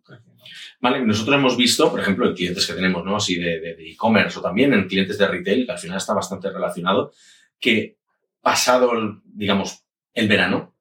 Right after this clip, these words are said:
Speaker 1: Ujú.
Speaker 2: ahora septiembre, que siempre se regenera un poco todo lo que es,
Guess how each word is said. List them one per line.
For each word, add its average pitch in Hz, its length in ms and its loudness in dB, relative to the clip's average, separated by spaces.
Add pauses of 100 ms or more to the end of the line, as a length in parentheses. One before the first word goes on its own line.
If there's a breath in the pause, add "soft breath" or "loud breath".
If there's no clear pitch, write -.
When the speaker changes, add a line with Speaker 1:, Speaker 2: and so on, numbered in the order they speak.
Speaker 1:
Ujú. - 160 -10
Speaker 2:
ahora 90 840 0
septiembre, 101 440 -2
que 90 40 -6
siempre 98 340 0
se 87 220 -2
regenera 98 680 0
un 92 160 -4
poco 95 440 -2
todo 95 180 -2
lo 95 140 -4
que 95 140 -2
es, - 140 -10